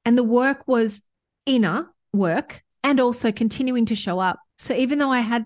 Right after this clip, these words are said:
that day where I was curled up in bed, the next day I was up doing a live stream.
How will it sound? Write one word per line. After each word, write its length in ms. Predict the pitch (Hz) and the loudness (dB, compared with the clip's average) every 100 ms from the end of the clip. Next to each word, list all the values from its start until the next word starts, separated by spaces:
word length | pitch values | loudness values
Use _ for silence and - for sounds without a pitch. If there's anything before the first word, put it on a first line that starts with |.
| _ | _
that 220 | 220 202 196 | -4 -4 -2
day 280 | 202 214 | 0 2
where 180 | 214 208 | 2 0
I 60 | 196 | 0
was 160 | 190 | -4
curled 280 | - 226 202 | -6 -2 0
up 160 | 196 202 | 0 0
in 100 | 196 | 0
bed, 320 | 175 175 202 - | 0 -2 -4 -2
the 60 | |
next 280 | 220 233 - | -2 -2 -4
day 120 | 220 | -2
I 40 | 202 | 0
was 140 | 202 | -2
up 180 | 190 196 | -6 -8
doing 220 | 190 196 | -4 -2
a 60 | 190 | 0
live 200 | 165 170 | -2 -4
stream. 360 | - 170 185 | -6 -4 -6